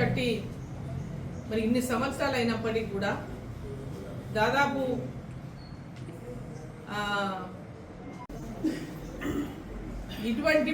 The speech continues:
ముఖ్యమైనటువంటి, అంటే ఈ ప్రాంతమే కాదు, జూరాల ప్రాజెక్ట్ అనేది మనకు అందరికి జిల్లాకే కాదు, ప్రధానంగా అనేక ప్రాజెక్టులకు ఇప్పుడు జూరాల ప్రాజెక్టే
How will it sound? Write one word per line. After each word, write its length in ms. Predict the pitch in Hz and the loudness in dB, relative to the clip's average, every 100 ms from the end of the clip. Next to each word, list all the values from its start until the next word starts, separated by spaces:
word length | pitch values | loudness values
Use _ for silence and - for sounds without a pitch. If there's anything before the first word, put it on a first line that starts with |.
| 254 | 4
ముఖ్యమైనటువంటి, 840 | 247 311 302 302 294 277 262 247 214 | 4 4 4 4 6 4 4 6 6
అంటే 160 | 208 294 | 6 4
ఈ 40 | 247 226 | 4 4
ప్రాంతమే 500 | 226 269 285 311 320 294 | 4 4 4 2 2 2
కాదు, 200 | 254 254 202 | 4 4 4
జూరాల 340 | 214 262 262 277 269 | 4 4 4 4 2
ప్రాజెక్ట్ 380 | 254 247 254 247 254 | 2 2 4 2 2
అనేది 320 | 240 233 285 285 | 4 2 2 0
మనకు 220 | 240 202 202 | 0 0 2
అందరికి 320 | 240 254 190 208 | 4 4 2 0
జిల్లాకే 480 | 220 240 247 247 233 | 2 4 4 4 4
కాదు, 120 | 240 - | 2 2
ప్రధానంగా 480 | 220 202 226 269 277 226 | 2 4 4 2 2 4
అనేక 320 | 247 339 415 349 - - - - - | 4 4 6 4 4 0 -4 -6 0
ప్రాజెక్టులకు 680 | 220 262 302 302 302 302 320 285 - - - - - - - - - - | 4 8 8 8 8 6 4 2 0 -4 -6 -6 -6 -6 -6 -6 -6 0
ఇప్పుడు 220 | 247 277 277 247 - - - | 2 6 8 6 2 -4 2
జూరాల 320 | 196 269 294 285 240 | 8 10 10 8 6
ప్రాజెక్టే 440 | 262 262 269 277 | 6 6 8 8